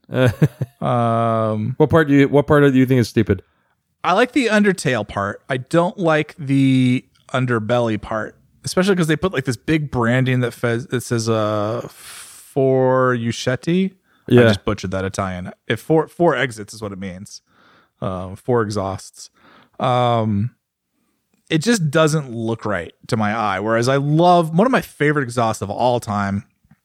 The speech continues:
Speaker 2: is the nine nine nine series.
Speaker 1: Yes.
Speaker 2: Under, undertail exhaust.
Speaker 1: Yes.
Speaker 2: Uh, Pierre Terre Blanche, for all the things he got wrong on the nine nine nine, that he got right.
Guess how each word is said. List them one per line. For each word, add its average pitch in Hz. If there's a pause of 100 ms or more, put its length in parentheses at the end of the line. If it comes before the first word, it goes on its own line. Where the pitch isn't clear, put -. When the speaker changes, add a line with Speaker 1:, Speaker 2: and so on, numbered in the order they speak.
(420)
Speaker 2:
is 135
the 127
nine 127
nine 123
nine 104
series. 87
Speaker 1:
Yes. 104
Speaker 2:
Under, 110
undertail 110
exhaust. -
Speaker 1:
Yes. 104 (220)
Speaker 2:
Uh, 113
Pierre 214
Terre 208
Blanche, 135 (540)
for -
all 208
the 240
things 180
he 160
got 131
wrong 123
on 117
the 117
nine 113
nine 113
nine, 117 (400)
that 117
he 139
got 110
right. 92